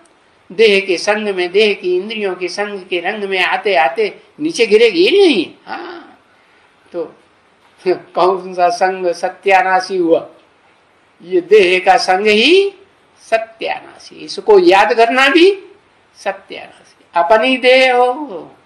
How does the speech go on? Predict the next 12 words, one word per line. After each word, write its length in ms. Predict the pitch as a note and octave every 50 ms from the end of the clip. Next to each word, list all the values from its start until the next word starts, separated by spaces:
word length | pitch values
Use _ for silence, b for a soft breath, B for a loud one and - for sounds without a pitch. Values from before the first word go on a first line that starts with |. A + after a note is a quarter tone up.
| _ _ _ _
चाहे 260 | E3 D#3 D3+ D3+ D3
देह 340 | D3 F3 G#3+ F#3 E3 E3+ E3+
के 240 | E3 - D#3+ D#3 D3+
संबंधियों 720 | D3+ - G3 G#3 A3 A3+ B3 B3 B3 B3+ C4 B3+ B3 B3
की 140 | A#3+ B3 B3
देह 340 | A#3 B3+ B3 B3 B3 A#3+ A#3
हो, 320 | A3+ A3+ A3+ G#3+ G3+ G3+ -
कोई 420 | G#3 G#3 A3+ B3+ D4+ E4 E4+ D4 B3
भी 180 | A3 G#3 F3
देह 280 | D#3+ E3 E3+ E3 D#3+ D3
हो, 340 | B2 A#2+ D#3 F#3+ G3+ F#3+ F3
अजीज 580 | E3 E3 F3 F3 B3 B3 A#3+ A3 G3+ F3 F3